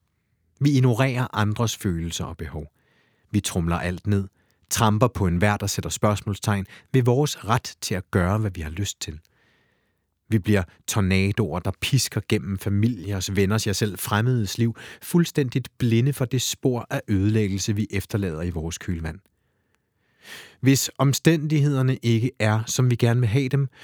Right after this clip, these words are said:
prøver vi med alle midler at ændre dem for at nå vores mål. Vi prøver at få vores vilje uanset prisen. Vi har så travlt med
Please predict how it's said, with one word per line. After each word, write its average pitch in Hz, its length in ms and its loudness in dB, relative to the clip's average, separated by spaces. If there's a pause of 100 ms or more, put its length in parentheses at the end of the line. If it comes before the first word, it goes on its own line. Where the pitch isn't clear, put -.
(200)
prøver 143 380 4
vi 147 120 2
med 139 200 2
alle 117 240 2
midler 123 380 2
at 113 140 -4 (100)
ændre 131 320 2
dem 123 220 2
for 117 180 2
at 98 120 0
nå 107 240 2
vores 87 320 -4
mål. 82 300 -6 (880)
Vi 131 80 4
prøver 131 340 4
at 131 80 0
få 131 280 0
vores 101 300 -2
vilje 98 340 -2 (140)
uanset 113 680 -2
prisen. - 420 -10 (920)
Vi 113 80 4
har 104 140 4
så 98 120 -4
travlt 101 500 -4 (280)
med 120 120 2